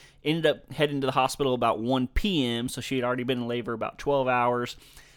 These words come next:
Uh, got there, got checked in, uh, you know, they're checking on her and stuff, and I'm trying to get, like, a read on the nurses of when they think things are gonna happen, and, and we kinda decided that most likely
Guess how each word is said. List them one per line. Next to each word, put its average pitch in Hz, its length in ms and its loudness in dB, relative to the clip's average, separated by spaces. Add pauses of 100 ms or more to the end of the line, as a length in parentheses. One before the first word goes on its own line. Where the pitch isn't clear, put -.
(100)
Uh, 110 260 -2
got 156 220 4
there, 147 160 4
got 139 200 2
checked 143 320 0
in, 139 600 0
uh, 117 320 2
you 117 120 -4
know, 110 120 -4
they're 113 120 -2
checking 143 320 -2
on 135 160 -2
her 131 80 -2
and 127 100 -6
stuff, 131 460 0
and 117 200 -8
I'm 123 160 -2
trying 139 220 0
to 131 60 -2
get, 127 120 0
like, 117 140 -4
a 117 60 -2
read 135 320 0
on 131 100 0
the 120 80 -4
nurses 120 520 -2
of 107 60 -8
when 120 180 -2
they 113 100 -4
think 123 200 -6
things 120 220 -4
are 120 40 -6
gonna 110 120 -8
happen, 120 420 -4
and, 110 160 -12 (440)
and 123 200 2
we 165 120 4
kinda 147 240 2
decided 131 480 2
that 123 160 0
most 165 360 6
likely 127 640 2